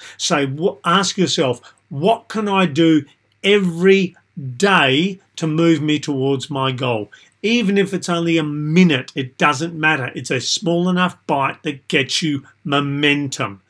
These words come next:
That's the important thing. You want momentum. When you have momentum, things are easier. So,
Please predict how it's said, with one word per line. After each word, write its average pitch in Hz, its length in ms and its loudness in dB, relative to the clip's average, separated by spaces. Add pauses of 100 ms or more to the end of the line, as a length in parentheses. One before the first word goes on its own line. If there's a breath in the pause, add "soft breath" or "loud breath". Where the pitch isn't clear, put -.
(240 soft breath)
That's 170 400 0
the 160 200 0
important 147 600 -4
thing. 117 320 -12 (300 loud breath)
You 147 180 -2
want 160 560 0 (220)
momentum. 143 720 -4
When 127 120 -4
you 131 100 -2
have 160 140 0
momentum, 165 520 0
things 147 360 -4
are - 140 -2 (140)
easier. 147 800 0 (1080)
So, 156 260 2